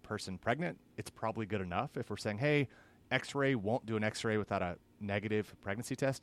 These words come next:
sure, I, one X-ray is not gonna hurt any type of fetus. But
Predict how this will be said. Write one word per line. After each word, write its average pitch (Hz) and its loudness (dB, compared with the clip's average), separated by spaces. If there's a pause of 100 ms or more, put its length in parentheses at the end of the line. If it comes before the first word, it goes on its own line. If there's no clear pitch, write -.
sure, 107 4
I, - -8 (200)
one 131 2
X-ray 135 2
is 101 -2
not 110 -2
gonna 92 -4
hurt 98 -4 (120)
any 113 -2
type 101 -4
of 82 -8
fetus. 107 -2 (560)
But 123 0